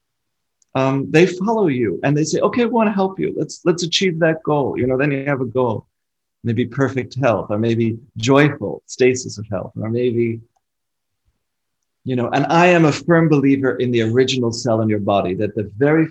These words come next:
first division of cells, you know, those first eight cells, that is like every church window and everything <laughs> that we see, eight, eight, um, like a spider, you know, creating yourself. That first original cell is the mother cell.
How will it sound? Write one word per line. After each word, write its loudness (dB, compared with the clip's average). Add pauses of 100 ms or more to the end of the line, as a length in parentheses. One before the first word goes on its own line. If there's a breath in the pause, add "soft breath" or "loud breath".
(120)
first -2 (240)
division 2
of -6
cells, -4
you -6
know, -6
those -4
first -4
eight -2
cells, -2 (580)
that -4
is -4
like -2
every 0
church -2
window 0
and -4
everything -4
<laughs> 0
that 0
we -2
see, -2
eight, -2 (260)
eight, -2 (680)
um, 0 (280)
like 0
a -2
spider, 2
you -2
know, -4
creating -2
yourself. -6 (360)
That 0
first 2
original 0
cell 0
is -4
the -4
mother 0
cell. -10